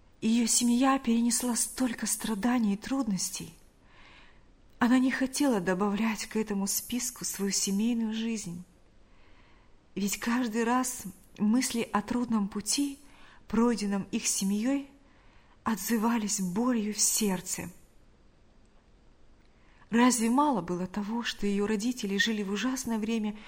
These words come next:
Чернобыльской катастрофы? Потом горе опять постучалось в их семью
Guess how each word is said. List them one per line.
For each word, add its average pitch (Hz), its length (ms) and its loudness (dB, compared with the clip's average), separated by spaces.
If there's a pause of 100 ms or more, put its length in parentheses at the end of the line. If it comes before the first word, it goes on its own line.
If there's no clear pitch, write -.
(240)
Чернобыльской 214 760 0
катастрофы? 208 880 -4 (1200)
Потом 254 500 2
горе 247 260 4
опять 240 560 0
постучалось 196 760 -4
в - 80 -12
их - 80 -6
семью 190 580 0